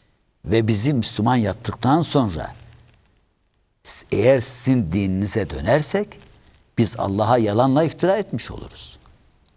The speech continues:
Yaşadığınız hayat, kabul ettiğiniz değerler, dünya bir anlam ifade etmez ki Allah katında. Allah bizi Müslüman kılmış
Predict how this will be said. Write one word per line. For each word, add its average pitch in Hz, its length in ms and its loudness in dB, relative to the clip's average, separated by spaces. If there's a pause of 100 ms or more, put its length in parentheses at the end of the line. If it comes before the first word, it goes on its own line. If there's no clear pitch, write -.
(760)
Yaşadığınız 117 680 2
hayat, 101 340 0 (880)
kabul 113 300 2
ettiğiniz 113 580 0
değerler, 104 680 0
dünya 117 540 0 (540)
bir 120 120 2
anlam 110 340 0
ifade 104 420 -2
etmez 190 320 -2
ki 214 100 0
Allah 160 220 0
katında. - 560 -12 (1040)
Allah 123 340 4
bizi 123 200 0
Müslüman 147 480 2
kılmış - 520 -8